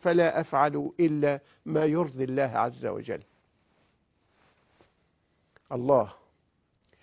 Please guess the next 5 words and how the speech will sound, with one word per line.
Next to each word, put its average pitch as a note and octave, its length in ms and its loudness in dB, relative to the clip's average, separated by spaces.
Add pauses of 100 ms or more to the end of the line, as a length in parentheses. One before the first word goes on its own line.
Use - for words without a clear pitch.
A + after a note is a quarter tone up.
(340)
"والذي A#3 640 10
هو C4 260 8
يطعمني A#3+ 1000 8
ويسقين". A3 960 8 (920)
هنا E3 440 2